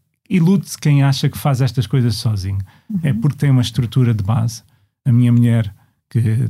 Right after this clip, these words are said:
Speaker 1: tem um passado político, eu, eu acho que por força disso compreende, de certo modo, ah, melhor do que muitos aquilo que é exigido, ah, neste tipo de funções, mas a, a minha mulher, eh, e os rapazes lá em casa foram instrumentais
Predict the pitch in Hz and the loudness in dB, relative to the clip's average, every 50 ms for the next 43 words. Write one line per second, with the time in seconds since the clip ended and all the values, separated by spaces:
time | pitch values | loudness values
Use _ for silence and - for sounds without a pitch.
0 | - - - 131 127 117 110 - 117 - - - 123 120 113 107 104 - - - | -6 -6 -2 0 0 0 0 0 -4 -4 -2 -2 -2 -2 -2 -2 -4 -8 -4 -2
1 | 117 117 113 113 - - 123 117 110 110 110 113 117 113 113 113 117 110 - - | 0 0 0 -2 -6 -4 -2 0 0 0 0 0 0 0 0 0 0 -2 -4 -8
2 | - - 131 - - - - - - 139 131 - - 127 113 120 120 113 - - | -8 -8 -8 -8 -8 -12 -8 -4 -2 -2 -2 -2 -2 0 2 2 0 0 -2 -2
3 | - 135 127 123 - 123 123 123 123 120 120 110 - - 123 117 98 - - 113 | -2 0 0 2 2 2 2 2 2 2 2 0 0 -2 -2 -2 -2 -2 0 2
4 | 117 117 117 110 98 95 95 92 - - _ _ _ _ _ - - - 131 107 | 2 4 2 2 2 0 -2 -4 -6 -14 _ _ _ _ _ -14 -4 0 0 2
5 | 107 107 107 107 107 107 104 107 117 113 117 117 120 120 117 113 98 110 104 101 | 2 2 2 2 2 2 2 4 4 4 2 2 2 0 0 0 -2 -2 -2 0
6 | - 127 120 120 120 110 110 - - - _ _ _ _ _ _ - 135 - - | 0 2 2 4 2 2 0 -4 -10 -20 _ _ _ _ _ _ -6 -6 -6 -4
7 | - - 127 117 113 113 - 135 120 110 113 104 101 95 98 101 113 120 120 120 | -2 0 0 0 0 0 -2 -2 0 0 0 0 0 0 0 2 2 2 2 2
8 | 143 147 - - _ _ _ _ _ _ 143 123 110 107 107 107 104 101 104 104 | 0 -2 -2 -6 _ _ _ _ _ _ -2 0 0 2 2 2 2 0 0 0
9 | 110 120 120 120 117 117 - - 113 - - - - 135 120 104 - - 123 120 | 0 2 2 0 0 -2 -2 -4 -4 -4 -8 -6 -2 0 0 0 0 0 0 0
10 | 117 127 147 - - _ _ _ _ _ _ _ _ _ 123 127 123 120 104 110 | 2 0 0 -2 -6 _ _ _ _ _ _ _ _ _ 0 0 0 0 0 0
11 | 117 113 113 120 - - 143 123 113 110 107 107 107 110 113 120 120 131 127 123 | 0 2 2 0 0 0 0 2 2 2 2 2 2 2 2 2 2 2 0 0
12 | 123 123 147 156 139 120 104 104 104 107 120 - 131 113 107 131 151 160 117 98 | -2 -2 -4 -4 -2 -2 -2 -2 -2 -4 -4 -4 -4 -4 -4 -4 -4 -4 -4 -6
13 | 92 - - 104 104 117 113 104 107 113 117 113 110 - 120 113 107 117 110 - | -8 -10 -10 -6 -4 -4 -4 -4 -4 -2 -2 -2 -2 0 -2 -2 -2 -4 -6 -4
14 | - 123 120 120 127 139 135 - - 135 117 113 110 104 101 - 113 110 110 123 | -2 0 2 2 2 2 0 -2 -2 -2 0 2 2 0 0 0 -2 0 0 0
15 | 131 - | -2 -4